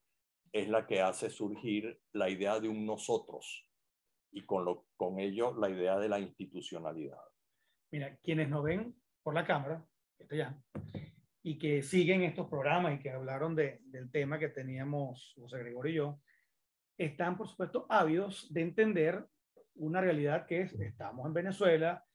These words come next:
Speaker 2: este, se están convocando unas elecciones y a pesar de que están las de la gober-, los, la, las gobernaciones, yo creo que la de las alcaldías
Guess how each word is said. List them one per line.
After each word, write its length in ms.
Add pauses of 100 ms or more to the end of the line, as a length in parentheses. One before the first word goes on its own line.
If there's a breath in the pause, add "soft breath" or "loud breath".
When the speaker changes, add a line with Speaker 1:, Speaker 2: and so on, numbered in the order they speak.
(140)
Speaker 2:
este, 440
se 100
están 240
convocando 640
unas 240
elecciones 720 (480)
y 480 (840)
a 120
pesar 360
de 80
que 60
están 180
las 80
de 80
la 100
gober-, 240
los, 180
la, 160
las 140
gobernaciones, 800
yo 100
creo 160
que 60
la 160
de 60
las 140
alcaldías 840